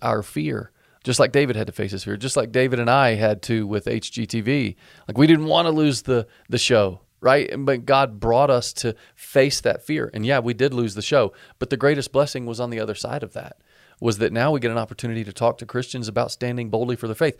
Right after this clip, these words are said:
I would rather do that than demolish houses and restore them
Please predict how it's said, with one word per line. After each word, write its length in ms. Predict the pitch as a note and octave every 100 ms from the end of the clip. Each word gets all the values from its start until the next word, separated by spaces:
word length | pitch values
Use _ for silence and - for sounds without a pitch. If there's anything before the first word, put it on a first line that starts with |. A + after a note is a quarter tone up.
| - -
I 200 | C3+ F3
would 160 | F3+
rather 300 | C3+ D3 D3
do 160 | B2 C#3
that 340 | B2 C3+ E3 _ - -
than 260 | B2+ C#3+
demolish 520 | A2+ A#2 A2 C3 C#3+ -
houses 480 | A2+ C3 D3+ D3+ B2
and 140 | G2
restore 420 | A2 - B2+ C3
them 320 | C#3+ D#3+ E3+